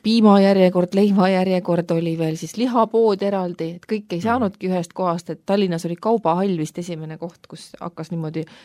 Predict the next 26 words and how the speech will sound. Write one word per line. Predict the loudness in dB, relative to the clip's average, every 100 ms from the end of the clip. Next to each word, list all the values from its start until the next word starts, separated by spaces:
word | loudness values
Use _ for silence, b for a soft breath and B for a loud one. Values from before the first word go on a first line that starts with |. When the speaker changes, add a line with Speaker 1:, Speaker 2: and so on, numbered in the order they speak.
| -2
Speaker 1:
kõike | -2 -2
korraga | 0 2 2 -2
osta | -6 -4 -4
saama. | -2 -2 -4 -6 B B B B -4
Aga | 0 2 4
ma | 4
mäletan | 6 6 4 2 -2
seda | 0 2 4
aega | 4 4 0
nagu | -2 -2 -2 -4 _ _
eriliselt | 4 6 6 2 0 -2
nagu | -4 2 4
õnnelikuna, | 6 6 2 -2 -6 -2
mäletan, | 0 0 0 -6
kui | -4
Savisaar | 2 4 4 0 -2
need | -4 2
võilao | 4 6 4 6 6
uksed | 4 2 -2
tegi | 0 2
lahti, | 2 2 -4 -8 B B B -8
et | -8 0
nälga | 4 6 4 4
ma | 4
ei | 4
tundnud. | 4 4 4 2 -2